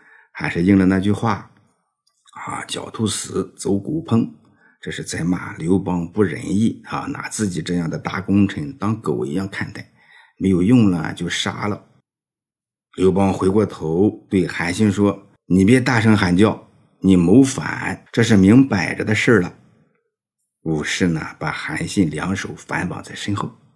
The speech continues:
啊，就是比原来捆得更厉害。刘邦于是在陈县会见了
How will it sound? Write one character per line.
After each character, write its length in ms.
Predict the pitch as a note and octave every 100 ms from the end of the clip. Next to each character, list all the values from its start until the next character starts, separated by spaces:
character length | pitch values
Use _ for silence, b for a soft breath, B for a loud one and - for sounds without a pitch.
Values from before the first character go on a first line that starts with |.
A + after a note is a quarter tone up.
| _ _
啊， 300 | - - - -
就 120 | D#2+
是 120 | D#2+
比 200 | - D2+
原 180 | D2 D#2+
来 120 | D2+ -
捆 320 | - - C3+
得 80 | -
更 220 | - E3
厉 120 | G3 F#3
害。 260 | - - _ _ _ _ _ _ _ _ _ -
刘 160 | F#2+
邦 280 | D#2+ F2+ F2
于 100 | F2
是 260 | F2+ A2+ G2+
在 320 | - E2+ D2+
陈 360 | - - D#2+
县 240 | F#2+ B2 G#2
会 300 | - A2 E2+
见 240 | C#2+ E2
了 120 | C#2+